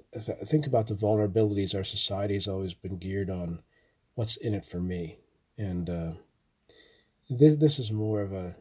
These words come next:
John F. Kennedy moment. Uh, ask not what your country can do for you, but what you can do for your country.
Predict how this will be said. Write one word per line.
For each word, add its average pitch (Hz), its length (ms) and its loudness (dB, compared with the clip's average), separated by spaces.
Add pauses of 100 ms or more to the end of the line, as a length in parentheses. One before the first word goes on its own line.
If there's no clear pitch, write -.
(120)
John 113 260 0
F. 104 200 -4
Kennedy 101 320 -6
moment. 92 520 -8
Uh, 87 220 -6 (920)
ask 113 240 0
not 117 180 2
what 107 160 0
your 101 100 -4
country 107 360 -2
can 101 160 -6
do 101 120 0
for 101 180 -6
you, 92 360 -2 (340)
but 123 120 -10
what 95 100 -4
you 101 160 0
can 101 140 -6
do 95 120 -2
for - 120 -14
your 87 100 -6
country. - 360 -10